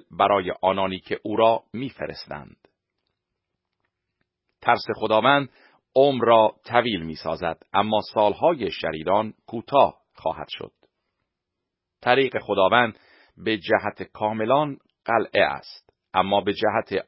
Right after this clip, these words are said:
عاملان شر هلاکت می‌باشد. مرد عادل هرگز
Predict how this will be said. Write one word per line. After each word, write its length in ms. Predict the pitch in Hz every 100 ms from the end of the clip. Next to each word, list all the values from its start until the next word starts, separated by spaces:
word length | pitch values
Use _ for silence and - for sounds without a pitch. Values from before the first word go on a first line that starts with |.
| -
عاملان 540 | 98 92 82 76 76
شر 540 | 80 - 143 135 117 110 _ _ _ _
هلاکت 840 | - 113 113 101 - 110 - _ _ _ 85
می‌باشد. 560 | 80 71 73 - - _ _ _ _ _ _ _ _ _ _ _ _ _ _ _ -
مرد 280 | 127 160
عادل 420 | 151 139 135 139 117 _ _ _
هرگز 500 | - 123 117 107 175